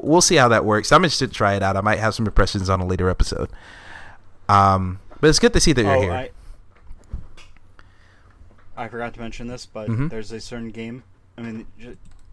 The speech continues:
Speaker 2: you still have an Xbox One, right?
Speaker 1: Oh, yeah, I still got it. I'm, I'm probably just gonna keep it <laughs> 'cause the backwards compatibility is insane.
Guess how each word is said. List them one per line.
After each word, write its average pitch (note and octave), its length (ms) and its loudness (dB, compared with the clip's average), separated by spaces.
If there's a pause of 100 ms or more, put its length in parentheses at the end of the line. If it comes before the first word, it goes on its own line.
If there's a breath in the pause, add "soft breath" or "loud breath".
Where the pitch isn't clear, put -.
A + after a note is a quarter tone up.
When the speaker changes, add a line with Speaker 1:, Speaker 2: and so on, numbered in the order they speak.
(160)
Speaker 2:
you C#3+ 80 -16
still E3 220 -8
have C#3+ 220 -4
an B2 80 -8
Xbox A2+ 380 -12
One, G#2 160 -16
right? A2+ 320 -18
Speaker 1:
Oh, G3 140 10
yeah, A#2 220 4
I A2 40 2
still A2+ 200 0
got F2+ 180 0
it. F2+ 140 -6 (100)
I'm, G3+ 220 6
I'm A3 100 8
probably A#3+ 240 6
just B2+ 140 0
gonna A2 120 2
keep G#2+ 220 -2
it G#2+ 200 0 (160)
<laughs> - 180 8
'cause A#2 180 6
the C3+ 80 4
backwards A2+ 340 4
compatibility G2+ 640 2
is G2 120 -2
insane. G2 340 -4